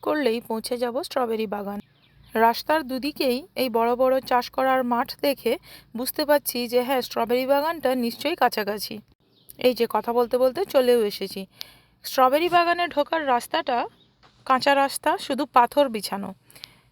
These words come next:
এই পাথরের ওপর দিয়ে গাড়িটা ড্রাইভ করা ভারী মুশকিল, তাই জন্য ঘাসের ওপর দিয়ে ড্রাইভ করে এসেছি। আজকে বেশ ভিড়, অনেকেই তাদের বাচ্চা কাচ্চাদের নিয়ে এসেছে,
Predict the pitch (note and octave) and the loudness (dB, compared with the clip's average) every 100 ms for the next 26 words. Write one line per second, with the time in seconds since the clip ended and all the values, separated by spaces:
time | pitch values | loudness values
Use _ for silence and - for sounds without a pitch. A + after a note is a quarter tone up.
0 | _ C4+ C#4+ C4 B3 D4+ D#4+ D4+ D#4 D4 | _ 0 2 2 4 2 2 2 0 -2
1 | D#4 C#4+ B3+ B3+ C#4 C#4 C4 C#4 - C#4 | 0 2 4 2 2 2 2 0 0 0
2 | B3 A#3+ - - D4 D4+ D4 A#3+ - - | 2 0 -6 0 2 2 0 -2 -4 -8
3 | F#3+ - A3+ A#3 C#4+ D4 B3+ F#4 - - | -10 -4 -4 -2 -4 -2 -4 -4 -10 -20
4 | - B3 D4 E4 D4 B3 A#3+ A#3 G#3+ G#3+ | -2 2 2 4 2 2 0 -2 -2 -4
5 | F#3+ G3 F#3+ F3+ - F#3+ - G3 _ _ | -4 -6 -4 -4 -6 -10 -10 -14 _ _
6 | _ - _ _ B3+ - G4+ C#4+ E4 F#4 | _ -20 _ _ -4 0 0 2 0 0
7 | A#3 A#3+ C#4+ B3 G#3 B3 C#4 C#4 E4+ E4 | -6 -4 -2 -2 -2 -2 -2 -4 -6 -2
8 | D4 D4 C4 B3 C4 B3+ B3 B3+ C4+ C4+ | 0 0 0 -2 -4 -6 -6 -2 -2 0
9 | A#3+ A3+ A3 - | -2 -4 -6 -6